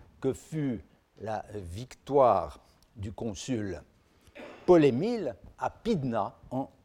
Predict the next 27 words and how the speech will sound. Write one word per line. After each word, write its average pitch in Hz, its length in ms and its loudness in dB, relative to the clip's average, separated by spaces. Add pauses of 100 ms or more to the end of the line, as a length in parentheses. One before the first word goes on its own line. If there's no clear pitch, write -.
cent - 240 -4
soixante-huit 92 680 -10
sur - 160 -6
le 92 100 -2
roi 110 220 -2
persé 143 360 2
de 113 100 -4
Macédoine, 90 560 -6 (220)
sans 156 240 2
parler 143 440 0
de 107 120 -2
l'intervention 110 960 -2 (200)
tranchante 165 840 -4 (380)
de 110 260 -4
l'émissaire 120 880 2 (580)
romain 123 640 0
dans 95 160 -8
le 98 100 -8
conflit 113 520 -10
syro, 120 720 -6 (160)
euh, 101 340 -16 (380)
égyptien 107 760 -4 (720)
en 170 140 0
cent 123 140 -4
soixante-neuf, 98 600 -6
le 87 100 -10
fameux 120 340 0